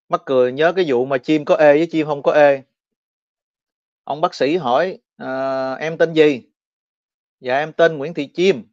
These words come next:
hay là em tên, à, Phạm Thị Chim?" Ông bác sĩ hỏi, "Dạ, chim có E hay không có E?" Cái cô đó cô mới nói là, "Ờ, bác sĩ này kỳ ghê á, có làm gì đâu mà E."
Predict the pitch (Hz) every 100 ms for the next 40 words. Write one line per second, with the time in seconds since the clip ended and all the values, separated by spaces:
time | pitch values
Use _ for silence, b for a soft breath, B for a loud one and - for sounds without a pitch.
0 | _ 147 151 135 151 147 156 156 151 147
1 | 123 139 135 170 170 131 _ _ _ _
2 | _ _ _ _ - 156 - 123 151 139
3 | 131 165 139 135 - 160 160 165 160 156
4 | 156 160 151 160 156 156 143 - - -
5 | 127 160 165 165 156 147 160 156 175 180
6 | 196 147 135 131 _ _ _ _ _ _
7 | - - 55 - - 156 190 202 - 139
8 | 123 139 160 160 175 180 131 120 180 139
9 | 120 151 160 135 139 156 156